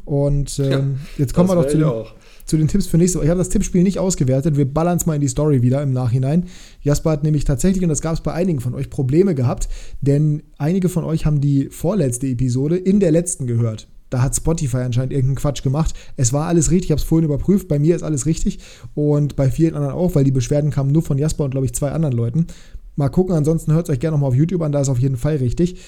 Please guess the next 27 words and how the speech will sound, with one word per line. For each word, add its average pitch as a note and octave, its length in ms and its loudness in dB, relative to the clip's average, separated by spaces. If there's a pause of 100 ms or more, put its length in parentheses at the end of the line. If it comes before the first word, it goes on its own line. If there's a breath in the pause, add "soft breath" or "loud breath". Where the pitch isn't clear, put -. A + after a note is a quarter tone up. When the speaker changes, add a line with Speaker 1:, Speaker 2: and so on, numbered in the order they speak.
(120)
Speaker 1:
Da C3+ 120 -6
ist C3 100 -2
das C3+ 100 0
Tippspiel C#3 320 0
auch B2 80 0
definitiv B2 560 -2
drin. C#3+ 280 2 (280 loud breath)
Wir C3 120 2
werden's, D#3+ 260 4
wie E3 60 2
gesagt, D#3 200 -2
aktualisiert D#3+ 460 2
in C#3+ 60 0
die B2+ 60 0
Story E3+ 320 2
hauen, G3 300 4 (200)
aber D3 440 -2
ich - 160 -6
glaube, C#3 500 2
du C#3+ 120 2
müsstest C#3 340 0
deutlich B2+ 220 0
besser C#3 200 0
getippt A#2 300 -2
haben B2 240 0
als A#2+ 140 -2
ich. D#3+ 160 -2